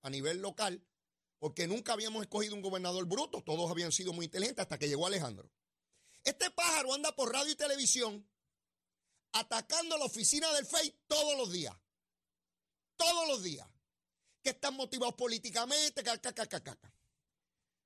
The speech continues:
Yo quiero, Raúl, en producción, que me presenten la primera foto que te envié.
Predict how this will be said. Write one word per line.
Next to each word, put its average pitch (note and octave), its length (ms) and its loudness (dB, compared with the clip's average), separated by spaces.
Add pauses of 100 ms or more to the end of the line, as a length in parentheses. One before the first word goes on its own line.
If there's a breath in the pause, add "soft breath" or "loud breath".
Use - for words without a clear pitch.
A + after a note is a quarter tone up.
(140)
Yo C#4 200 2
quiero, C#4+ 360 2
Raúl, A3+ 420 0 (100)
en F3 120 -6
producción, F#3 680 0 (760)
que F#3 80 0
me G3 140 0
presenten C#4 520 2
la A3 140 -2
primera A#3+ 380 -2
foto C4 400 -2
que F3 100 -8
te E3+ 140 -4
envié. D3+ 420 -2